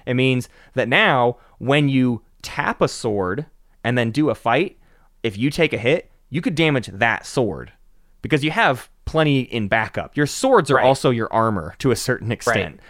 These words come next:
Speaker 1: And you don't have to
Speaker 2: Right.
Speaker 1: damage important boots, or you never have to take a bag armor and then be like, "Oh, I'm in trouble a little bit with my bag situation." You never have to go down in anything else 'cause you can damage.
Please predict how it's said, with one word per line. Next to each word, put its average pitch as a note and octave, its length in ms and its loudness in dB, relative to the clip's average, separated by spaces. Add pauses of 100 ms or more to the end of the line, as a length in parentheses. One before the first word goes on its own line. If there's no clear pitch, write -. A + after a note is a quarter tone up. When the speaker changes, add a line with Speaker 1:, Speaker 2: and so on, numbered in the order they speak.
Speaker 1:
And C3 100 0
you C#3 40 2
don't D3 100 4
have D3+ 100 2
to D3+ 40 -4
Speaker 2:
Right. D3 140 2
Speaker 1:
damage C3+ 260 0 (140)
important C3 600 -4
boots, B2+ 440 0
or A#2 120 0
you A#2 60 -2
never C3 180 2
have B2+ 120 2
to B2 80 -8
take C3+ 200 -2
a G#2+ 80 0
bag G#2+ 460 0
armor A2+ 420 0 (200)
and A2+ 120 -2
then G#2+ 140 -2
be G#2+ 240 0
like, F#2+ 320 -4
"Oh, F#3+ 460 0
I'm D3+ 160 2
in D#3+ 80 -2
trouble E3+ 360 2
a C3 40 2
little D#3 180 4
bit D3 160 4
with C#3 140 -2
my C#3 100 0
bag C#3 300 0
situation." D3 500 -4 (160)
You C#3+ 100 2
never G3 220 4
have A3 100 2
to F#3+ 60 0
go D#3 160 4
down C3 300 2
in A#2+ 80 0
anything A#2+ 340 0
else A2 260 0
'cause A2+ 160 -8
you A#2 80 -2
can A2+ 120 -4
damage. A2+ 340 -2